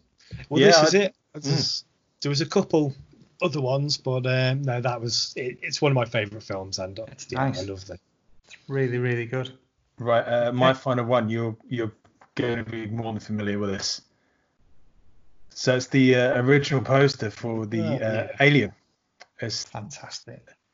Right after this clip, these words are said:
Speaker 2: This is, when I mentioned earlier that I've looked at this poster and image so many times and I've never seen that. Those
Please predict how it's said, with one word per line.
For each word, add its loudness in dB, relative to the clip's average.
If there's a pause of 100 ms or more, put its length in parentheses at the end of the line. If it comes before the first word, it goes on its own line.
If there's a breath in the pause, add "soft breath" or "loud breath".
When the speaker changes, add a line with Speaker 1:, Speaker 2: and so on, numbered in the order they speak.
(220)
Speaker 2:
This 4 (120)
is, -2
when 0
I 4
mentioned 0
earlier 2 (300)
that -4 (340 soft breath)
I've -4
looked 0
at -12
this 2
poster 0
and 0
image -2
so 2
many 4
times -2
and -2
I've 0
never 4
seen 0
that. -4 (840 soft breath)
Those 6